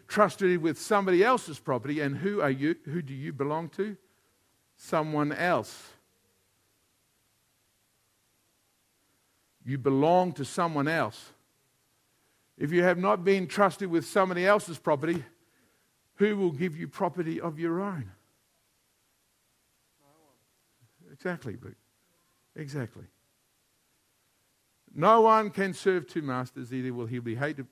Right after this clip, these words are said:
the one and will love the other, or you'll be devoted to one and despise the other. You cannot serve both God and money. Friends, <clears throat> be careful how you build.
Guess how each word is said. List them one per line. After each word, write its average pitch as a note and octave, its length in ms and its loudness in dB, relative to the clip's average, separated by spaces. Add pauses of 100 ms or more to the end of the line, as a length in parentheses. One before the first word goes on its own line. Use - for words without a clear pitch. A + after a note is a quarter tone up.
(140)
the B2 80 -4
one C3 220 -4
and A#2 80 -10
will G#2 100 -8
love A#2+ 220 -6
the G#2+ 120 -8
other, G2+ 280 -8 (380)
or A2+ 160 -4
you'll G#2+ 100 -2
be G#2 140 -8
devoted B2+ 460 -4
to G#2 100 -10
one F#2+ 360 -12 (200)
and G2+ 100 -12
despise G2+ 480 -12
the G#2 60 -12
other. F#2 100 -14
You G2 120 -16
cannot C3 340 -8 (100)
serve F2+ 240 -14 (540)
both - 280 -14
God G2 360 -10 (1400)
and F#2+ 120 -16
money. - 280 -18 (1600)
Friends, F3 460 -2 (280)
<clears throat> - 0 - (3750)
be G3 60 -12
careful D3 520 -2
how A2+ 100 -8
you F#2+ 160 -8
build. F2+ 400 -8